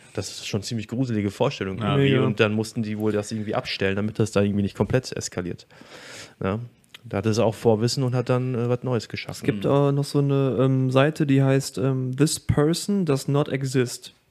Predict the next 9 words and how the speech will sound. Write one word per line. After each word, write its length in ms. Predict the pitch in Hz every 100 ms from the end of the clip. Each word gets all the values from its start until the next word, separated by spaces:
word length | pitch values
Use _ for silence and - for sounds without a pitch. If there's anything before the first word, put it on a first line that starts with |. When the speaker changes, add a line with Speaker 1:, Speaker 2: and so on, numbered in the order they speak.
| - -
Speaker 3:
Punkt 260 | 127 113
com. 340 | - 117 110 113 _ _ - - - - - - - -
Und 120 | 131
das 100 | 131 143
ist 120 | 139
einfach 280 | 139 151 151
eine 120 | 147
K 180 | 147 135
I, 460 | 139 156 208 247